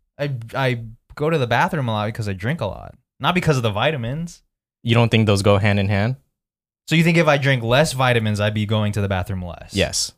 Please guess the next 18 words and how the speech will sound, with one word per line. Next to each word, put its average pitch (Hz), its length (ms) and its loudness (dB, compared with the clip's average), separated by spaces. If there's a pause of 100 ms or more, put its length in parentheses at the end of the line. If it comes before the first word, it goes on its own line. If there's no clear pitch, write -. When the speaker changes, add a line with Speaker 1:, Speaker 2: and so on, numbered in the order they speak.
(540)
Speaker 2:
I 95 80 -4
think 92 180 -4
so. - 220 -10
Speaker 1:
How 180 160 4
would 202 140 2
Speaker 2:
It 127 40 6
Speaker 1:
we - 40 4
Speaker 2:
has 151 160 6
to 180 60 8
Speaker 1:
even, 170 100 4
Speaker 2:
flush 139 220 6
out. 127 240 6
Speaker 1:
how 190 200 6
would 208 140 4
we 180 160 0
even 156 460 0
test 127 360 0
that? 78 360 -6